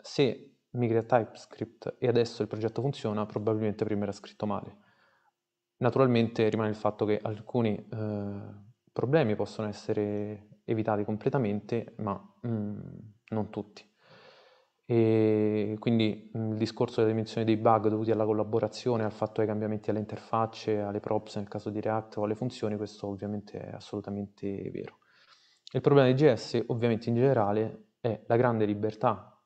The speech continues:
che dà allo sviluppatore e alle tante possibilità di fare le cose nel, nei modi più, diciamo, anche impensabili e, se vogliamo, creativi.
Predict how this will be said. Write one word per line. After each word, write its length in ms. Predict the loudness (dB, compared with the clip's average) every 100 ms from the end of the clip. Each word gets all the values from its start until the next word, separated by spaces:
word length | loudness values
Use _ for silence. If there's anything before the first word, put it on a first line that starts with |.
| _ _
che 200 | -6 -2
dà 220 | 0 0
allo 180 | -2 -2
sviluppatore 760 | 0 0 2 2 2 0 -4 -6
e 160 | -4 -2
alle 120 | 2
tante 320 | 2 2 0
possibilità 520 | -4 -6 -6 -4 -4
di 100 | -6
fare 180 | -4 -2
le 60 | 0
cose 280 | 0 -2
nel, 460 | -6 -6 -6 -6 -6 -10 -10
nei 200 | -8 -4
modi 240 | -2 -2
più, 220 | -4 -6 -6
diciamo, 360 | -4 -4 -4
anche 240 | -6 -8 -10
impensabili 960 | -8 -10 -6 -6 0 2 2 -2 -6
e, 300 | -8 -10 -10 -10
se 100 | -4
vogliamo, 400 | -4 -2 -4 -6
creativi. 500 | -4 -2 -2 -4